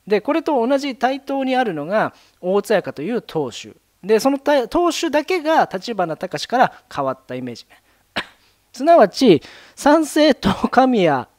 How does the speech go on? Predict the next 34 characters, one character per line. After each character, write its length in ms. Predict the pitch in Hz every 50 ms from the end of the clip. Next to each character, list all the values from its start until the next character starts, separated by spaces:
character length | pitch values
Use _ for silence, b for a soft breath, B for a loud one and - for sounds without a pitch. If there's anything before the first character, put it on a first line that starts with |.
| _ _ -
<coughs> 320 | - - - - - -
総 280 | - - - 196 185 175
一 160 | 175 175 180
が 100 | 170 160
や 140 | 156 147 139
っ 80 | - _
て 140 | - 147
い 40 | 143
る 80 | 135 127
キ 160 | - - 233
ャ 80 | 240 220
ミ 180 | 190 151 117
ア 60 | 107
ね。 160 | - 139 214 - b b b b b
キ 100 | - 269
ャ 80 | 285
ミ 140 | 285 277 233
ア 120 | 190 175 160
が 100 | 156 156
や 160 | 147 143 139
っ 40 | 131
て 200 | _ - 160 160
い 100 | 160 160
る 120 | 160 151
こ 100 | - 160
と 160 | - 160 156
と、 340 | - - 226 214 156 123 - B B B B B B B B
え 320 | 165 165 165 165 165 160
ー、 80 | - 196
立 200 | 196 - 302 277
花 260 | 226 214 180 160 135
久 200 | - - - 247
美 160 | 226 175 143
が、 340 | 123 123 139 131 120 - -